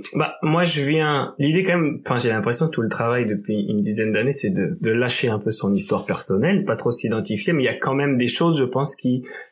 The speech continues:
sont des milestones, quoi, qui permettent quand même de, en effet, comprendre les gens, et des fois, en se racontant, on se rencontre. Et je pense que ça, c'est important.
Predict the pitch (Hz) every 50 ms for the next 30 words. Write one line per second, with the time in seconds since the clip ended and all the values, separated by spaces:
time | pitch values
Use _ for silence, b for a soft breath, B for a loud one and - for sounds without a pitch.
0 | B - - 113 - - 107 104 104 107 107 104 104 101 98 95 95 - - B
1 | B B - 123 127 135 139 131 127 - - 160 170 156 135 113 104 107 107 104
2 | - 113 104 101 120 110 110 113 120 123 127 123 - - 117 117 120 123 123 113
3 | 110 110 - 117 110 113 107 - 135 123 - 107 101 - 110 101 98 95 98 92
4 | 123 127 117 110 104 98 - 127 120 120 - 117 110 107 - - 151 143 143 135
5 | 135 127 - 135 123 120 - - 151 165 - 131 - - - 117 110 - - 120
6 | 117 113 - - 120 117 - - - b b b b b b b - 107 139 135
7 | 131 - 139 - - 120 104 104 110 - - - 113 113 123